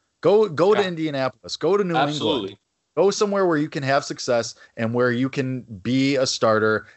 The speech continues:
Speaker 1: and where you have someone who actually knows your style of play and can coach that, because it's clear that these coaches are either unwilling or unable to do that. And my guess is unable. Or, uh,
Speaker 2: Yeah.
Speaker 1: not unable, unwilling. They're unwilling to coach to your strengths,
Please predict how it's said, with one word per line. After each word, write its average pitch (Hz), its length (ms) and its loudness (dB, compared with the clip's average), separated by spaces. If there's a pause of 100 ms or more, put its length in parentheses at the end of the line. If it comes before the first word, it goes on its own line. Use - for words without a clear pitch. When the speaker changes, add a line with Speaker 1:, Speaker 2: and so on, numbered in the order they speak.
Speaker 1:
and 107 220 -2
where 110 100 0
you 110 120 0
have 123 180 2
someone 117 340 -2
who 107 160 -4
actually 127 580 -2 (360)
knows 135 520 2
your 127 200 -2
style 123 320 0
of 123 120 -10
play 104 360 -2
and 107 120 -8
can 117 160 -12
coach 151 300 -2
that, 82 220 -6
because 113 220 -4
it's 113 140 -8
clear 143 280 0
that 120 100 -6
these 131 160 -2
coaches 120 480 -2 (320)
are 127 140 2
either 127 360 0
unwilling 147 680 2 (340)
or 135 200 4
unable 131 440 2
to - 120 -10
do 110 160 -2
that. 87 240 -4
And 110 120 -2
my 127 220 2
guess 147 300 0
is 98 360 -10
unable. 120 640 -2 (480)
Or, 117 100 0
uh, 131 100 4
Speaker 2:
Yeah. 131 60 2
Speaker 1:
not 131 200 2
unable, 98 400 -2
unwilling. 131 480 -4 (180)
They're 127 140 0
unwilling 151 420 2
to 131 60 -2
coach 135 300 -2
to 123 100 -6
your 127 120 0
strengths, 104 520 -4